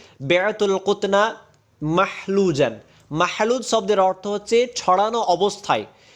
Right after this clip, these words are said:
আমি কি করেছি? বা ইয়াবিউ, দরাব এর থেকে এর অর্থ হচ্ছে ক্রয় করা, কেনা। তো বিয়াতুল কুতনা, কুতন মানে, হ-, এর অর্থ হচ্ছে তুলা,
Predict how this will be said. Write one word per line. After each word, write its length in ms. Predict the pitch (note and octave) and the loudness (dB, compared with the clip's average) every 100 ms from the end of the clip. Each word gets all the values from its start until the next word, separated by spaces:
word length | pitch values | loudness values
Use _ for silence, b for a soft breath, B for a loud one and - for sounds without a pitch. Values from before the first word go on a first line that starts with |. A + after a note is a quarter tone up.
| b - | b -2
আমি 240 | F3+ A3 | 0 0
কি 180 | F#3+ A3 | -2 0
করেছি? 500 | A3+ F#3 D#3 C3 B2 | 0 0 0 -2 -4
বা 460 | C#3 E3 D#3 F#3+ G#3+ | -2 0 2 0 0
ইয়াবিউ, 680 | F#3+ E3+ G3 G3+ G#3+ C4 E4+ - _ _ _ _ D#3+ | -2 -2 -2 0 0 0 -4 -16 _ _ _ _ -2
দরাব 320 | D#3+ F3+ G3+ G3 | 2 4 4 2
এর 320 | F#3+ G3 G#3 | 0 0 -2
থেকে 240 | G#3 G#3 | -4 0
এর 80 | G3 | 2
অর্থ 280 | F3 E3+ F#3+ | 2 0 -2
হচ্ছে 280 | F#3+ G3+ G#3 | -2 0 0
ক্রয় 300 | D#3 D#3+ E3 | 2 0 2
করা, 360 | E3 F3+ G#3+ - _ - | 2 2 2 -2 _ -2
কেনা। 300 | F#3+ C#3 F#2+ - _ _ b b b b b _ | 0 -2 -6 -16 _ _ b b b b b _
তো 60 | D3+ | -4
বিয়াতুল 540 | D#3+ A#3 A#3+ B3 B3 | 0 2 2 0 -2
কুতনা, 460 | A#3 G#3+ G#3+ E3 C3+ | -2 -2 0 -2 0
কুতন 320 | F#3+ F#3+ A#3 | 0 0 0
মানে, 280 | A3+ A3+ A3 | 0 -2 -4
হ-, 380 | F3 F#3 F3+ F3 | 0 2 2 2
এর 140 | G3 G3 | 2 2
অর্থ 200 | G3 G#3+ | 2 -2
হচ্ছে 180 | G3+ | -2
তুলা, 440 | A3 F#3 D3 - | 0 2 2 0